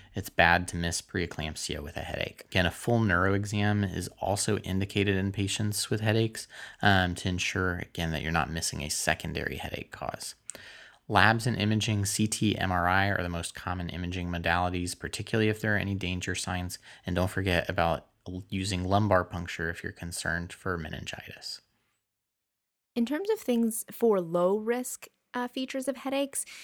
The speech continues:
Speaker 2: where we think that maybe things are more okay, and these are patients who may not necessarily need to have a head scan, are things like age less than fifty years, features that are typical of the patient's primary headache. So if they have migraines and they tell you, "This is exactly like my migraine headaches,"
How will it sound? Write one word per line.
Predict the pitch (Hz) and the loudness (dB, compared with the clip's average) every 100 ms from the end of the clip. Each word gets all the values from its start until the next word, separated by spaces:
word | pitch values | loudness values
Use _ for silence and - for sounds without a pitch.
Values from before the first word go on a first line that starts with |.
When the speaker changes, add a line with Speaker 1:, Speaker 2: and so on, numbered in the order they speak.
| - - | -14 2
Speaker 2:
where | 190 170 | 4 4
we | - 190 | 0 -6
think | 196 185 | -4 -2
that | 180 | -2
maybe | 175 170 160 | -2 -4 -4
things | 175 170 165 | -4 -4 -4
are | 147 | -4
more | 151 170 165 | 0 2 4
okay, | 151 156 185 170 196 | 2 0 -2 0 0
and | 156 | 0
these | 156 | -2
are | 156 | -4
patients | - 160 156 165 | -4 -6 -4 -4
who | |
may | 156 156 160 | -2 0 0
not | 156 147 | 0 0
necessarily | 156 - - 160 156 156 156 | -2 0 0 0 0 0 0
need | 160 160 165 | 2 2 2
to | 156 | 0
have | 156 - | 0 -2
a | |
head | - 277 - | 0 0 -2
scan, | - - 202 | -6 -6 -6
are | 214 208 | -2 -2
things | 190 185 | 0 2
like | 170 - - | 0 0 2
age | 220 233 - | 4 4 2
less | 185 | -2
than | - - | -4 -10
fifty | 190 - 156 | -10 -6 -4
years, | 226 302 294 285 - - - | 0 2 2 -2 -10 -20 -6
features | 214 202 185 | -4 -2 -2
that | 160 | 0
are | 139 | 0
typical | - 240 247 240 | -2 -2 2 2
of | 185 - _ | 0 -4 _
the | 180 | -6
patient's | 180 160 147 - | -4 -4 -4 -6
primary | - 156 151 - | -4 -4 -4 -8
headache. | 151 233 320 | -4 -2 -2
So | - | -6
if | - | -8
they | - | -8
have | - 147 | 0 0
migraines | 180 165 180 247 240 | 0 -2 0 0 -2
and | - | -4
they | 127 | -6
tell | - 160 | -2 -2
you, | 185 | -2
"This | 156 151 | -6 -6
is | 143 | -6
exactly | 151 156 180 165 | -2 0 -2 -2
like | 160 160 | -2 -2
my | 147 | -2
migraine | 170 233 240 233 | 0 0 0 -2
headaches," | 262 277 285 | 0 -2 -4